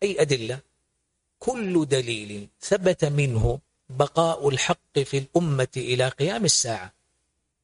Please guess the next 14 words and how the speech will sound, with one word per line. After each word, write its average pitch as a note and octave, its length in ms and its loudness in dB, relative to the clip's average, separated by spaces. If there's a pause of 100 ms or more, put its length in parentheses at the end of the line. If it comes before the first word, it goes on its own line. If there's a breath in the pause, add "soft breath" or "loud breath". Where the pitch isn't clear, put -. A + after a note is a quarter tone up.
(880)
مثل G#3 340 0
أحاديث D3+ 600 0 (180)
الطائفة D3 500 2
المنصورة C#3 580 2
والفرقة C3+ 500 -2
الناجية: B2+ 640 2
"لا C#3 120 4
تزال C3+ 560 2 (400)
طائفة D3 640 2 (380)
من C#3+ 120 0 (100)
أمتي D3 380 2
على C3+ 160 0
الحق - 340 -4
ظاهرين"، B2+ 640 0